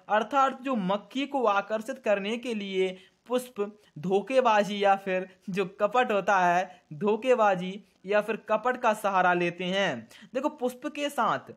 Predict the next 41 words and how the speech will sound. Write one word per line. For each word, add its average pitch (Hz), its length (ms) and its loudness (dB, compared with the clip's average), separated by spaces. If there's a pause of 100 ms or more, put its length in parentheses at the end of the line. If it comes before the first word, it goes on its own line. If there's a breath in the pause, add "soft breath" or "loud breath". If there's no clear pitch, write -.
(220)
कूट 277 280 -2
या 247 240 4
फिर 233 320 -4
जो 208 140 -8
छदम 226 320 -2
मैथुन 202 580 -2 (340 loud breath)
के 247 120 0
दौरान 214 520 4 (200 loud breath)
नर 208 240 2
मक्खी 233 360 -4
पर 240 200 0
आर्ट-, 202 480 0
आर्किड 220 420 0
जो 214 140 -4
होता 190 200 -2
है, 202 80 2
उससे 202 180 -6
कुछ 226 180 -10
परागकण 214 560 0
जो 196 120 -6
है 196 60 -4
चिपक 233 360 -6
आते 190 280 0
हैं 196 300 -4 (280 loud breath)
और 190 120 0
यह 214 100 -2
स-, 196 460 -2
उसमें 208 300 -6
गिर 220 120 2
जाते 202 340 0
हैं। 185 340 -4 (280 loud breath)
और 226 160 2
यह 262 460 2
जो, 226 320 -2 (360)
और 208 100 0
जब 240 200 0
यह 233 200 0
मक्खी 214 360 -4
आर्किड्स 208 580 0
के 247 240 -8
किसी 208 400 -10